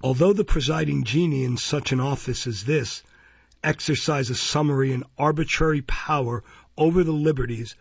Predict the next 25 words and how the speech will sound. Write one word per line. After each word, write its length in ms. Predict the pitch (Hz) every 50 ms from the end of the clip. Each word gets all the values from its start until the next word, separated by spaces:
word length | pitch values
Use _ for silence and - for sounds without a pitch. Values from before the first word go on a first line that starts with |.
| - _ _ _ _ _ -
the 80 | 147
good 180 | 139 117 156 151
name, 420 | 151 147 147 151 156 170 185 190 - - _ _ _ _ _ _
the 80 | -
character, 640 | 131 - - - - 156 151 147 139 - 143 131 - - - - - _ _ _
almost 520 | - 143 151 156 160 165 175 180 170 - -
the 120 | - 156
lives 680 | 147 135 131 135 135 139 139 135 127 113 107 107 104 - - - - - -
of 140 | - 147 143
Her 200 | - - - 139
Majesty's 760 | 135 131 131 147 151 160 147 175 156 - - - 185 160 -
subjects, 640 | - - - 170 160 143 127 - - 127 113 - - -
especially 840 | - - - - - - - - 180 - - - 135 131 123 113 107 - - - - - _
of 200 | - 147 147 139
the 80 | 151 160
poorer 400 | 151 - - 156 165 160 156 147
class, 580 | - - - - 147 135 123 117 113 - - - - - - - - - -
and 180 | 135 143 143
although 380 | 143 139 135 123 123 143 160 175
within 340 | 170 170 160 123 139 135 123
such 500 | - - - - 160 170 165 - - -
walls 560 | 160 156 170 170 156 139 123 117 113 - - - - - - - _ _ _ _ _ -
enough 380 | 131 127 131 131 143 151 143 -
fantastic 1000 | - - - 113 110 101 - - - - - 127 123 - - - 139 127 -
tricks 480 | - - - - - 139 120 - -